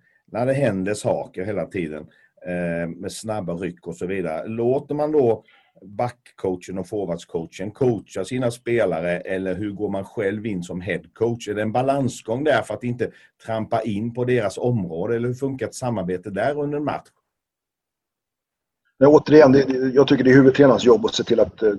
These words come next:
Speaker 2: alla f-, förstår sin roll fullt ut. Och vi, vi gjorde med, med,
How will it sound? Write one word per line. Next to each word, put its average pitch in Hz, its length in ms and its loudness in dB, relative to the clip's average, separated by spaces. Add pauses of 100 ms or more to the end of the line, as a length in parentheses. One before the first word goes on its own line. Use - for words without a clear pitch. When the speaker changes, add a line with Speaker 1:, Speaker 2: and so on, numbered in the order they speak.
(100)
Speaker 2:
alla 107 200 2
f-, 98 240 -10
förstår 110 340 2
sin 104 160 2
roll 107 180 4
fullt 98 300 -2
ut. 104 220 -2
Och 107 300 -6
vi, 120 140 -10
vi 117 160 -10
gjorde 113 180 -8
med, 107 160 -6 (100)
med, 110 320 -10